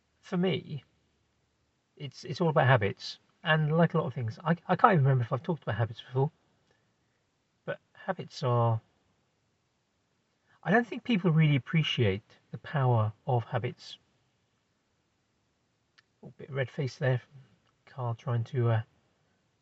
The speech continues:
reverse. Hopefully he's not gonna bump into me, 'cause that might make a bit of a mess. Looks like a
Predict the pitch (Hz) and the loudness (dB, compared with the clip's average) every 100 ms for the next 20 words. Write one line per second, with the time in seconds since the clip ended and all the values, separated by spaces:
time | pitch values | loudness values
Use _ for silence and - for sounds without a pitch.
0 | _ _ 131 110 104 - 139 117 143 117 | _ _ -6 -2 -4 -4 -6 -6 -6 -6
1 | 160 120 110 120 123 101 113 127 131 101 | -4 -4 -2 -2 -2 0 -2 -2 -6 -8
2 | - - - _ _ 233 202 - 180 165 | -10 -16 -18 _ _ -10 -10 -6 -6 -4
3 | 156 175 135 131 117 _ _ 123 120 - | -4 -4 -2 -2 -2 _ _ -10 -10 -14
4 | - _ _ _ _ _ _ _ _ _ | -20 _ _ _ _ _ _ _ _ _
5 | _ _ _ _ 185 - 123 139 113 104 | _ _ _ _ -20 -14 -12 -6 -4 -4